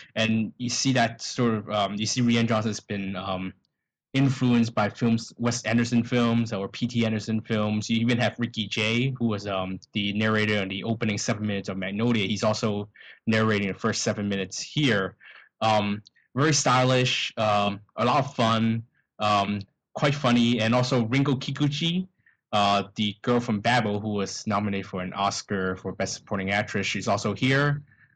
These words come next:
Uh, she only speaks about three words, but she's quite fun throughout as the non-speaking sidekick. Anyway, my problem with the film was the second half, when it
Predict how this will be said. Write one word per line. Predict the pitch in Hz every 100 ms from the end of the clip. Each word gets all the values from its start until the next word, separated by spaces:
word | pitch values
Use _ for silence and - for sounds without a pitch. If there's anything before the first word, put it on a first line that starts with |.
| -
Uh, | 98 98
she | - 113
only | 120
speaks | 117 123 -
about | 113 -
three | 143 135
words, | 127 127 123
but | - 110
she's | - 110 101
quite | - 127 113
fun | 120 110
throughout | - 113 101 98
as | 98
the | - 98
non-speaking | 98 104 101 - 95 - 95
sidekick. | - 104 98 - 92 - - - - - _
Anyway, | 160 143 117
my | 175
problem | - 185
with | 170
the | 139
film | 131 147 139 139 131
was | 117 107
the | 113
second | - 175 175 113
half, | 104 98 95 -
when | - 113 110
it | 104